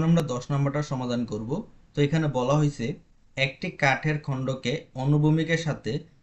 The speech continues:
ষাট ডিগ্রি কোণে দুই হাজার নিউটন বল দ্বারা টানা হচ্ছে। বস্তুটির উপর আনুভূমিক দিকে কার্যকরী বল কত? অর্থাৎ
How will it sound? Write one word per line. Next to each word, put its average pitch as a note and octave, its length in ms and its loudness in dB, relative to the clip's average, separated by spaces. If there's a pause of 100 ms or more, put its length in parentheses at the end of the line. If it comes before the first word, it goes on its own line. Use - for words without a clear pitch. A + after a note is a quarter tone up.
(160)
ষাট C3 260 2 (100)
ডিগ্রি D#3+ 340 0
কোণে A#2+ 220 0 (440)
দুই C3 300 2
হাজার C#3+ 280 4
নিউটন C3+ 340 0
বল B2 180 0
দ্বারা B2+ 160 0 (120)
টানা B2+ 300 0
হচ্ছে। - 280 -6 (560)
বস্তুটির F3 540 0
উপর C#3+ 200 0 (520)
আনুভূমিক E3+ 460 2 (100)
দিকে C#3 240 0 (200)
কার্যকরী C#3+ 480 0 (200)
বল A#2 140 0 (140)
কত? A2+ 180 -4 (800)
অর্থাৎ B2 440 -2